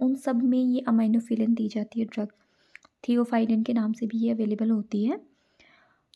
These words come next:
तो ब्रोंकोडायलेटर का इसका मेन काम है, जैसे निमोनिया है किसी को, उसमें भी ये इसको देते हैं। ब्रोंकाइटिस की प्रॉब्लम में, अस्थमा की प्रॉब्लम में ये ड्रग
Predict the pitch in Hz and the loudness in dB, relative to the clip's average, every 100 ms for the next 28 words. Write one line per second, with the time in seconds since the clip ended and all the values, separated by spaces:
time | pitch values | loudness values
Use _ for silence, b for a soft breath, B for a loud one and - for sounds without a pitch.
0 | - 233 240 220 233 233 240 233 226 226 | -2 0 2 2 4 4 2 2 2 0
1 | 226 226 233 226 226 233 214 226 254 247 | -2 -2 0 2 2 0 0 2 0 2
2 | 247 233 220 214 208 226 220 226 - - | 4 6 4 4 2 2 -2 -4 -12 -4
3 | 233 226 - 226 220 220 220 214 220 - | -2 -2 0 0 2 0 2 0 -2 -2
4 | 226 214 208 - 208 208 220 220 233 214 | -2 -2 -4 -2 -2 0 2 0 2 -2
5 | 214 226 226 233 208 214 214 220 226 - | -2 -6 -4 -2 -2 0 0 0 -4 -2
6 | 233 233 233 226 208 214 214 269 B B | 0 0 0 -4 -2 -2 -2 -2 B B
7 | B B - 233 226 | B B -2 -2 -2